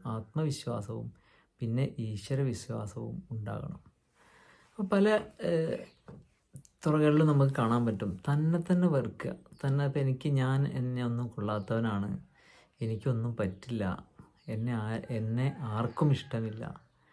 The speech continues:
അങ്ങനെ ഞാൻ എങ്ങോട്ട്, അതായത് ഒരു ഉൾവലിയൽ. അപ്പൊ അങ്ങനെ സ്വയം നമ്മൾ, ഏഹ്, basically നമ്മൾ ആത്മാവാണ്. അപ്പൊ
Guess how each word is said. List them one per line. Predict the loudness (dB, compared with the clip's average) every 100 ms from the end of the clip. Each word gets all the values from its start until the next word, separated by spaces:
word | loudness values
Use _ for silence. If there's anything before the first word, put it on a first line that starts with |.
| _ -20 -20 -20 _ _ _ -4
അങ്ങനെ | 0 0 0 -2 -2
ഞാൻ | -2 0 0
എങ്ങോട്ട്, | 0 0 0
അതായത് | 0 2 2 2 0
ഒരു | 2 4 6
ഉൾവലിയൽ. | 6 8 8 8 6 2 -10 -20 -20 _ _ _ _ -10
അപ്പൊ | -6
അങ്ങനെ | -4 0 0 -2 -10 -10
സ്വയം | 0 2 4 0 -8 -20 -20 -14 -6
നമ്മൾ, | -2 2 2 0 -10 -10 -4
ഏഹ്, | -2 0 2
basically | 2 2 0 0 2 2
നമ്മൾ | 2 2
ആത്മാവാണ്. | 0 -2 2 2 4 0 -4
അപ്പൊ | -6